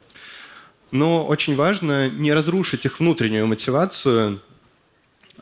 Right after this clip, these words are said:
э, и важно в первую очередь, э, показать, насколько, ну, что вы им благодарны за то, что они делают.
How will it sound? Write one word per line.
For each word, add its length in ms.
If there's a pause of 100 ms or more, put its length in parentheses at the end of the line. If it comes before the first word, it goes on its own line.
э, 540
и 140
важно 300
в 80
первую 360
очередь, 640
э, 480 (240)
показать, 340
насколько, 520
ну, 120
что 160
вы 60
им 100
благодарны 720
за 420
то, 80
что 160
они 140
делают. 560